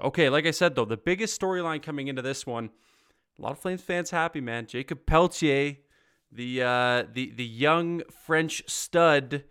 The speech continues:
finally makes his N H L debut. We got to see a rookie lap. We got to see, uh, we'll get into his numbers in a little bit, but, uh,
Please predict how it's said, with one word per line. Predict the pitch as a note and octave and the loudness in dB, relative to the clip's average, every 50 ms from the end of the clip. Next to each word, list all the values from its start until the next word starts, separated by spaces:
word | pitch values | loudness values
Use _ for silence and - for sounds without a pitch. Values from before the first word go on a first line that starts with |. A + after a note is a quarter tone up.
| _ _ _ _ _ _ _ _ _ | _ _ _ _ _ _ _ _ _
finally | - C3 C#3 C#3+ C#3+ C#3+ | 2 2 2 2 2 2
makes | C3+ C3+ C3 B2+ A2+ - - | 2 0 0 -2 -4 -6 -8
his | B2+ A2+ - - - | -8 -8 -8 -8 -6
N | B2+ B2+ C3 | -4 -4 -4
H | B2+ A#2+ - - | -4 -4 -4 -2
L | B2+ A#2+ A#2+ A#2+ A#2+ - - A#2 G2 | 0 0 0 0 -2 -4 -8 -12 -10
debut. | - B2 A#2 A#2 G2+ - G#2+ A2 A2+ A2+ A2+ A2+ A2+ A2+ _ _ _ _ _ - | -8 -6 -6 -8 -8 -12 -10 -8 -8 -6 -6 -6 -8 -10 _ _ _ _ _ -16
We | A#2 A2+ | -12 -8
got | A#2+ A#2 A2+ | -6 -6 -6
to | - - | -6 -8
see | - - B2+ A2+ | -8 -6 -6 -6
a | G#2+ | -4
rookie | G2 A2+ B2+ B2 - - C3 | -2 0 0 0 0 -2 -4
lap. | B2 B2 A#2 A#2+ A#2+ A#2 A#2 - - | 0 4 6 6 6 6 2 0 -6
We | B2+ | -10
got | G#2+ - A#2+ A#2+ - | -10 -8 -10 -10 -10
to | B2 | -12
see, | - - - - B2+ B2 A#2+ A#2 A2+ A2+ G#2+ - _ _ _ _ _ _ | -12 -10 -10 -10 -8 -8 -8 -6 -8 -8 -10 -12 _ _ _ _ _ _
uh, | - - G#2 G2+ G2+ G2+ G2+ G2 G2 G2 G#2 - - _ - - - - - - A2+ A#2+ - - A#2+ C#3 | -8 -4 -2 -2 -2 -2 -2 -2 -4 -6 -6 -10 -16 _ -20 -20 -20 -20 -20 -20 -18 -10 -6 -4 -2 0
we'll | D#3 D#3+ D#3+ | 0 2 4
get | D#3 F#3 F#3 | 4 4 4
into | F#3 F3 D#3 E3 | 4 4 4 4
his | D3+ D#3 C#3 B2 | 4 2 2 2
numbers | D3 D3 C#3+ C#3 C3+ C3 | 2 2 2 2 0 0
in | C3+ B2+ | 0 0
a | |
little | B2+ B2+ C3 C3 B2 | 2 2 2 2 2
bit, | G#2+ C3 C3+ C3 - | 0 0 -2 -2 -2
but, | - B2+ B2 A#2+ - - - | -2 -2 -2 -2 -4 -6 -4
uh, | C3 B2 B2+ B2+ B2+ B2 B2 B2 | -2 0 0 2 2 2 2 0